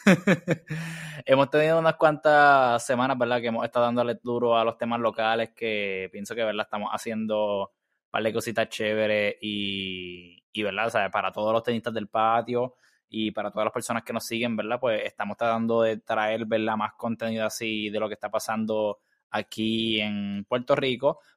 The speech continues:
Pero también, ¿verdad? No vamos a olvidar que parte del core de este podcast es el análisis de todo lo que es el tema internacional, todos los juegos que están pasando.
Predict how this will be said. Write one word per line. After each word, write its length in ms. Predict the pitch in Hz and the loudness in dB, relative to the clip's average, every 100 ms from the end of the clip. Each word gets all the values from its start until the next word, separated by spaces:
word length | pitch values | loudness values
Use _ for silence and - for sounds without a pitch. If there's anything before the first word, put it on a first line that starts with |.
| _ | _
Pero 280 | 131 139 156 | 4 4 4
también, 300 | 143 131 143 | 2 2 2
¿verdad? 320 | 139 127 143 | 2 2 2
No 420 | 139 123 120 120 | 4 4 6 4
vamos 180 | 120 120 | 2 0
a 40 | 123 | 0
olvidar 340 | 123 123 127 | 2 2 0
que 680 | 120 127 113 104 101 98 95 | 0 0 0 -2 -2 -6 -10
parte 380 | - 104 104 123 | -6 -6 -4 -2
del 240 | 117 113 110 | 0 -2 -4
core 320 | 120 120 117 | 0 2 2
de 180 | 110 110 | 0 -2
este 160 | 117 | -2
podcast 460 | 117 120 - 120 - | -2 -2 -2 -4 -2
es 100 | 120 | -2
el 100 | 117 | 0
análisis 540 | 113 107 110 123 123 123 | -2 0 -2 -2 -4 -6
de 100 | 110 | -4
todo 220 | 110 107 | -2 -2
lo 140 | 110 | -4
que 180 | 110 117 | -2 -2
es 160 | 123 - | -2 -6
el 200 | 117 107 | -12 -10
tema 260 | - 123 123 | -4 -2 -2
internacional, 960 | 123 127 127 127 123 120 131 123 123 123 | -4 -4 -4 -4 -4 -6 -6 -4 -2 -2
todos 160 | 117 120 | -2 -2
los 80 | |
juegos 200 | 123 123 123 | 0 -4 -6
que 60 | |
están 200 | - 123 | -8 -6
pasando. 560 | 117 120 117 117 117 | -4 -2 -2 -2 -4